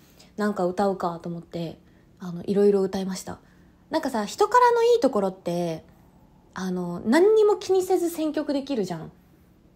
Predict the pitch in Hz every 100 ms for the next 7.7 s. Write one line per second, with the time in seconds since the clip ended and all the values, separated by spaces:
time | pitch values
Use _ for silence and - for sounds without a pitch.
0 | _ _ 247 233 190 196 180 180 - _
1 | - 220 202 - 214 208 196 214 208 214
2 | 196 196 269 370 359 269 - 202 220 240
3 | 247 240 262 233 190 180 175 175 180 175
4 | 151 170 160 - - - _ - 269 370
5 | 370 349 339 320 302 302 302 233 180 175
6 | - 285 - 320 320 311 311 277 180 175
7 | 180 185 190 180 190 208 170